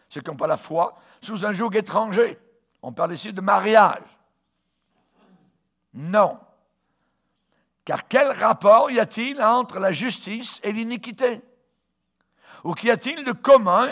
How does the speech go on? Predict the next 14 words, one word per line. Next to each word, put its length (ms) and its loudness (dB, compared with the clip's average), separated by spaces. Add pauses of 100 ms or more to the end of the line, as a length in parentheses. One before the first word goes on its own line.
entre 460 4
la 120 2
lumière 720 2
et 60 -8
les 140 -2
ténèbres ? 680 -2 (640)
Quel 160 -4
accord 680 0 (480)
y 80 -4
a-t-il 420 -4
entre 280 -6
Christ 420 -8
et 80 -10
Satan, 520 0